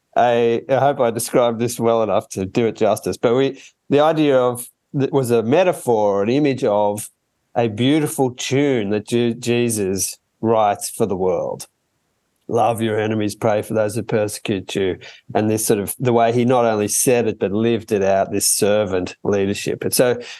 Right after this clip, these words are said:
the, the image was of a glorious composition that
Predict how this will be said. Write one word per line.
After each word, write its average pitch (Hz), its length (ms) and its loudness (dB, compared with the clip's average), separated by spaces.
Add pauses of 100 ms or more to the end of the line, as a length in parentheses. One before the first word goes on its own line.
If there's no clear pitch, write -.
(220)
the, 117 140 2
the 123 180 0
image 156 240 0
was 123 120 -2
of 120 140 2
a 110 140 2
glorious 131 1000 -2
composition 127 920 -2 (640)
that 117 440 2